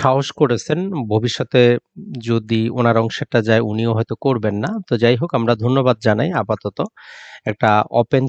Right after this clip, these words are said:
সিক্রেট যেটা সবাই জানি সেটাকে আবার রেকর্ডে আনার জন্য, সেটা হচ্ছে যে আসলে সাব রেজিস্ট্রার অফিসের ভবনের ইটও টাকা চায়, ঘুষ ছাড়া কাজ হয় না, আমরা সবাই জানি। আমরা দিতে দিতে অভ্যস্ত হয়ে গেছি,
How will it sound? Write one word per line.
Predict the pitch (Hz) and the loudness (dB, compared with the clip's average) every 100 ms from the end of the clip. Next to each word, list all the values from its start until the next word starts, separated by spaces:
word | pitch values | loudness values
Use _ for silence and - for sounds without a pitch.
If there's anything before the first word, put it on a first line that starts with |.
| - | -4
সিক্রেট | 131 - 139 135 | -8 -2 -2 0
যেটা | 113 123 - | 0 0 0
সবাই | 147 135 117 104 | 0 2 2 0
জানি | 107 190 190 | 0 0 2
সেটাকে | 156 - 110 156 131 | 2 2 -6 -4 -2
আবার | 123 113 | 0 0
রেকর্ডে | 113 - 104 113 | 0 0 0 2
আনার | 104 101 95 | 0 -2 -4
জন্য, | 107 104 156 233 _ - - _ - | -4 -4 -6 -10 _ -20 -20 _ 4
সেটা | 170 175 175 | 4 6 2
হচ্ছে | 180 - 190 185 | 0 2 2 6
যে | 180 | 4
আসলে | 160 175 170 - | 4 2 0 2
সাব | 151 131 | 0 2
রেজিস্ট্রার | 139 131 - - 139 | 0 0 -2 0 0
অফিসের | 131 143 - 147 139 135 117 | -2 -4 0 4 6 4 2
ভবনের | 123 127 135 139 - 127 | 0 4 4 2 0 -4
ইটও | 123 135 131 | 2 2 2
টাকা | 127 110 104 | 0 0 0
চায়, | 120 120 98 | 0 0 -2
ঘুষ | 117 127 - | -6 -6 -4
ছাড়া | - 120 - | 0 0 2
কাজ | 113 104 92 | 0 -2 -4
হয় | 113 | -2
না, | 117 | -2
আমরা | 101 107 - | -2 -4 -2
সবাই | 104 104 95 | -2 -2 -2
জানি। | 101 98 127 _ - - 123 | -4 -6 -14 _ -20 -8 0
আমরা | 117 117 113 | 2 2 0
দিতে | 117 127 | 0 0
দিতে | 123 120 123 | 0 2 2
অভ্যস্ত | 107 117 - - 113 | 2 -4 -4 0 2
হয়ে | 120 110 | 2 2
গেছি, | 110 - | -4 -4